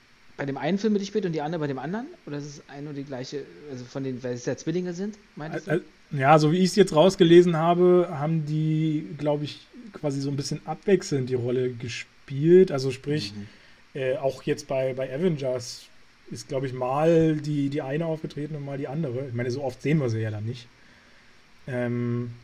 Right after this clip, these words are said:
Speaker 2: aber so richtig eindeutig habe ich jetzt nicht rausgefunden, wer
Speaker 1: Okay.
Speaker 2: da gerade in dem Moment tätig war. Ich weiß nur, dass eine von den Schwestern oder, oder halt beide irgendwie tätig waren. Müssen halt auch ziemlich gleich aussehen, mal wieder. Ähm,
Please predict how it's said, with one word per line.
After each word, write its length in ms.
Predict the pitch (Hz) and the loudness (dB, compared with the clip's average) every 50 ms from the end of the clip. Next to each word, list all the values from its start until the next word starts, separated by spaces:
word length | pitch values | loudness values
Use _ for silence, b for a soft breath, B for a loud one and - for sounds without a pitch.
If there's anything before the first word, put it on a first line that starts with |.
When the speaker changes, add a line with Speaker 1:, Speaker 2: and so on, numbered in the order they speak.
| - | -16
Speaker 2:
aber 160 | - 131 127 131 | -8 -6 -4 -4
so 100 | 120 131 | -4 -4
richtig 380 | 123 147 - - 156 135 - | -4 -4 -4 -4 -6 -6 -4
eindeutig 340 | 117 131 135 147 147 143 - | -6 -2 0 0 -2 0 -2
habe 100 | 147 139 | -6 -6
ich 60 | - | -6
jetzt 140 | - 123 - | -8 -8 -8
nicht 160 | 139 - - | -10 -10 -8
rausgefunden, 720 | 127 123 - - 117 - - 117 117 117 113 113 117 113 104 | -10 -10 -10 -12 -14 -14 -10 -8 -6 -6 -4 -4 -4 -6 -4
wer 200 | 113 117 117 117 | -4 -4 -4 -4
Speaker 1:
Okay. 80 | 117 117 | -4 -6
Speaker 2:
da 100 | 117 113 | -6 -8
gerade 260 | 113 - 120 120 120 | -8 -8 -6 -6 -6
in 100 | 120 117 | -4 -4
dem 120 | 117 117 117 | -4 -4 -4
Moment 260 | 113 117 117 113 - | -4 -4 -6 -8 -8
tätig 200 | - 113 110 113 | -10 -12 -10 -8
war. 80 | 113 | -8
Ich 80 | 113 110 | -6 -4
weiß 160 | 127 127 120 | -4 -4 -4
nur, 120 | 147 143 139 | -2 -2 -2
dass 220 | 143 135 - - - _ _ _ _ _ - | -2 -4 -4 -10 -16 _ _ _ _ _ -8
eine 160 | - 139 131 | -6 -6 -6
von 140 | 117 139 131 | -6 -8 -8
den 140 | 127 123 117 | -8 -8 -8
Schwestern 500 | - 123 120 117 - - 123 120 120 117 | -8 -10 -10 -10 -10 -10 -8 -8 -6 -6
oder, 120 | 113 110 113 131 | -8 -8 -12 -12
oder 140 | 127 123 117 | -14 -14 -14
halt 100 | 113 120 120 - - | -14 -14 -16 -18 -20
beide 240 | - 117 110 107 117 | -18 -16 -14 -14 -12
irgendwie 320 | 123 117 120 113 - 123 | -10 -10 -10 -10 -10 -14
tätig 320 | 120 - 131 - 147 - - | -14 -14 -14 -14 -14 -16 -16
waren. 140 | 71 - 131 131 - _ b b b b b b b b b b b b b b b b - | -20 -20 -20 -20 -20 _ b b b b b b b b b b b b b b b b -14
Müssen 180 | 127 117 113 | -12 -8 -8
halt 100 | 113 113 | -8 -8
auch 120 | 117 113 117 | -10 -12 -14
ziemlich 220 | - - 123 117 120 | -14 -10 -10 -10 -8
gleich 200 | 117 113 113 117 | -8 -10 -8 -8
aussehen, 320 | 113 110 - 123 120 113 | -10 -10 -8 -6 -6 -6
mal 240 | 120 117 110 110 107 | -6 -6 -8 -6 -6
wieder. 220 | 113 113 110 107 - b b b b b b b b - - - _ _ _ _ _ _ _ _ _ _ _ - - _ _ - | -6 -6 -6 -8 -10 b b b b b b b b -20 -20 -20 _ _ _ _ _ _ _ _ _ _ _ -20 -20 _ _ -14
Ähm, 540 | - 120 113 107 107 107 107 104 101 101 95 | -8 -6 -6 -4 -4 -4 -6 -6 -8 -8 -10